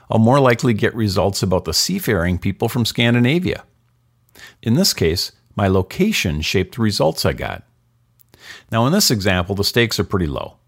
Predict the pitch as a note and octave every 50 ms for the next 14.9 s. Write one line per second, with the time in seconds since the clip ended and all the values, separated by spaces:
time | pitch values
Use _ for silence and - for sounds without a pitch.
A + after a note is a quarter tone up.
0 | _ _ - - - - _ - G#2 G2+ C3+ D3+ G#3+ - - A3 - - - B2+
1 | B2 A#2 - - C3 B2+ A#2 - A#2 A2+ F#2+ G2 A#2+ A2 G#2+ F#2 F2 - - -
2 | - G#2+ G2 - - - - - - D3+ F#3 A3+ G#3+ - D3 A#2 G#2 F2+ E2+ -
3 | F#2 F2 E2+ D#2+ D#2 D2+ - - G2 F#2 F#2+ G#2 - _ - _ _ - A2+ A#2
4 | A#2 G#2 - - D#3 D#3 C#3+ C#3+ C3+ A2+ G2+ F#2+ B2 B2+ D#3 F#3+ F#3 - - B2
5 | G2+ E2 D#2 E2 E2 - - _ _ - - G#2 G#2+ A#2 - - - - A2+ A2+
6 | A#2 A#2 A#2 A#2 A2 C#3 C#3 D3 - - G#2 - - - _ _ _ _ _ _
7 | _ _ _ _ _ _ - - C3+ - - F3 D#3+ - - B2+ A2+ G2+ F2+ D2
8 | G#2+ A2+ A2+ G#2 G2+ - - - - F#3 F#3 E3+ B2 G#2 F2 D#2 D2 - E2 C#2+
9 | A#1 G#1+ - - - - - _ _ _ _ _ _ - A2+ A2 B2 C#3 D#3 D3+
10 | C#3+ - B2+ A2+ A2 A2 G2+ - A2+ F#2+ - A2+ G2 F2+ G2 E2 D2 - - -
11 | - D#2+ E2 - C#3 G2 E2+ - G#2 - - A#2+ A2 G2+ - G#2 E2+ D2+ - -
12 | - - D3 E3 E3 D3+ C3+ G2+ G#2+ G2 - - - - A2+ G2 F2 D#2+ E2+ G#2
13 | G#2 - - E3+ D#3+ A#2+ D2+ A#1+ - - _ _ _ _ _ _ _ _ _ _
14 | _ _ _ _ _ _ _ _ - F#2 F#2+ E2+ D2+ - - - C#2+